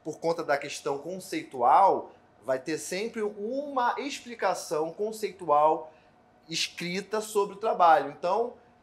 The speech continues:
quanto mais a gente se aperfeiçoa e procura arte, a gente vai aprendendo mais. Então, eu acho que a cultura auxilia a religião nessa expansão dessas, né,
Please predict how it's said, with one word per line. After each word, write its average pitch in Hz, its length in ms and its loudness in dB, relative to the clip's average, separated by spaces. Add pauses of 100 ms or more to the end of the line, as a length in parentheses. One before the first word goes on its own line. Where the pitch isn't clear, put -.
quanto 254 280 -2
mais 175 260 4
a 165 80 0
gente 139 580 -10 (220)
se - 260 -8
aperfeiçoa 131 1120 -2 (160)
e 131 120 -12
procura 151 540 0
arte, 151 500 4
a 139 40 -4
gente 160 280 -10
vai 160 260 2
aprendendo 190 680 -6
mais. 131 460 -6 (480)
Então, 156 140 -2
eu 170 120 4
acho - 200 0
que 180 440 -4
a 139 100 0
cultura 170 840 -4
auxilia 151 560 -2
a 180 40 0
religião 131 680 -6 (300)
nessa 156 520 -2
expansão 175 840 -6 (260)
dessas, 160 800 -2 (200)
né, 147 160 -4